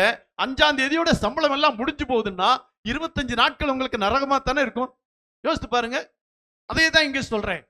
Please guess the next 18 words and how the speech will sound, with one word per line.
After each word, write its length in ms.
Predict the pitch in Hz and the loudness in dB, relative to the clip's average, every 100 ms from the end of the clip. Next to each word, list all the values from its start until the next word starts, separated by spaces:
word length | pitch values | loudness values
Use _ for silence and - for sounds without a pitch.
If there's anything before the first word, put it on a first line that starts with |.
| _ - | _ -6
அதனால, 340 | 233 262 214 185 214 247 - _ - | -4 0 0 4 4 4 -2 _ -14
ஐம்பதாயிரம் 640 | 143 208 254 226 220 320 302 | -8 -4 0 4 6 4 4
ரூபாய் 280 | 294 294 285 - _ | 4 4 4 -2 _
கணவன் 400 | - 247 262 247 | -4 -2 0 -2
மனைவி 300 | 202 240 269 | -2 -4 -4
வருமானம் 480 | 208 196 247 247 190 | -2 -2 0 -2 -2
இல்லாம 260 | 190 180 180 226 294 _ _ 185 | -2 -2 -2 -4 -4 _ _ -10
நீங்க 160 | 185 170 | -6 -4
வீடு 240 | 220 277 | -4 -4
கட்ட 220 | 208 202 202 - | -4 -4 -4 -4
போகாதீங்க. 380 | 175 180 165 | 0 0 0
அடுத்த 280 | 160 247 226 | -8 -8 -10
ஸ்லைடு 280 | - 185 185 262 - _ _ _ - | -6 -4 -2 -4 -6 _ _ _ -6
இங்க 80 | 214 | -4
சொல்லப்பட்டிருக்கு. 460 | 185 165 - 131 - | -2 -6 -8 -14 -12
இப்ப 120 | 262 | -4
நான் 200 | 302 254 | 2 4
ஒரு, 120 | 220 | 4